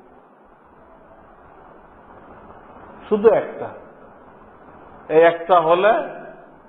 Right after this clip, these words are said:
তা সব হয়ে গেল। আর বাকিগুলো,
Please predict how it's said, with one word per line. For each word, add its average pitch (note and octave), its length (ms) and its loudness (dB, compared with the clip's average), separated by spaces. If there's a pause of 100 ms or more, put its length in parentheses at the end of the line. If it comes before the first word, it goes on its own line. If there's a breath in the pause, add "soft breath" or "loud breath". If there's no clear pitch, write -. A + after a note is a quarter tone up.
(360)
তা C#3+ 100 -2 (120)
সব D3+ 180 4
হয়ে A#2+ 240 -8
গেল। G#2 180 -14 (3750)
আর D3 180 2
বাকিগুলো, F3+ 800 0